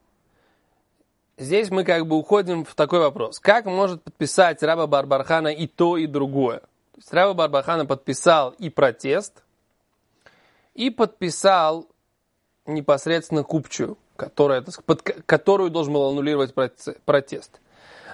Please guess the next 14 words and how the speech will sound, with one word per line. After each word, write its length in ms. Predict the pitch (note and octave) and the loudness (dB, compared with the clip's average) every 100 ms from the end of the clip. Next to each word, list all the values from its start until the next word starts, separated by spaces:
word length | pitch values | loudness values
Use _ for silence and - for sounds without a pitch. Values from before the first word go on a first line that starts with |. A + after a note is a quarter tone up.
| - | -16
А 160 | - C3+ | -6 -2
у 60 | C#3 | 2
нас 300 | G#3 A3+ - | 2 0 -2
есть 280 | F#3+ G3 | -2 0
высказывание, 600 | D#3+ D3 - F#3+ E3 D#3 | -2 0 0 0 0 -2
которое 220 | C3+ C#3 C#3+ | -2 -2 -2
мы, 140 | C#3+ | -2
в 40 | |
принципе, 320 | - E3+ D3 D3+ | -2 -2 -2 -4
учили 240 | C#3 D#3+ | -2 -4
в 60 | C3 | -2
трактате 480 | C#3 - C#3+ C#3 | -2 0 -2 -2
«Ктубот», 640 | - - C#3+ B2 G#2+ - _ _ _ _ _ _ _ _ _ _ - | -8 -6 -4 -2 -2 -4 _ _ _ _ _ _ _ _ _ _ -8
которое 680 | B2 - F3+ F#3+ F3 C#3+ | -6 0 0 2 2 0